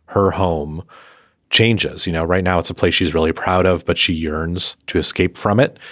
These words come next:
in this sort of traditional her-, heroic way. Um, right? The heroes of these kinds of stories often always feel, um, uh, like they need to get out of the place where they began.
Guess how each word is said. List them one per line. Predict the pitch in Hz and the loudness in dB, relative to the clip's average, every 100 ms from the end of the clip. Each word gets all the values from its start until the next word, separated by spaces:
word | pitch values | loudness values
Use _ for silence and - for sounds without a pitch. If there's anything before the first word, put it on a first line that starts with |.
| - | -10
in | - 80 | -4 -2
this | 80 | 0
sort | - 80 | 2 0
of | 80 | -2
traditional | - - 78 - 82 80 78 - - _ - | -4 0 2 2 2 0 -2 -6 -20 _ -2
her-, | 90 82 - | 0 0 0
heroic | 98 80 82 80 | 2 2 2 0
way. | 82 78 98 135 165 - - - - | 0 2 4 2 -2 -16 -20 -16 -4
Um, | 90 87 85 82 85 | 0 2 2 2 2
right? | 82 101 90 | 2 2 2
The | 85 | 0
heroes | - 85 82 85 | 0 0 0 0
of | 87 | 0
these | 78 78 | 0 -2
kinds | - 85 - | -2 -2 -2
of | |
stories | - 82 82 | 0 2 2
often | 80 87 95 | 0 -2 0
always | 85 90 - | 2 2 0
feel, | - 95 95 101 101 | 0 2 4 4 2
um, | 98 90 90 90 - - | 0 0 0 -4 -10 -14
uh, | - 90 - 135 | -10 -10 -10 -2
like | 98 | 0
they | - | 0
need | 85 85 92 - | -2 -2 -2 -2
to | |
get | 92 92 | 0 0
out | 78 85 | 2 0
of | 92 - | -2 -6
the | |
place | - - 87 - - - | -6 -2 -2 -2 -4 0
where | 85 | 2
they | 78 82 | 2 0
began. | 87 - 85 87 113 | -2 -2 0 2 0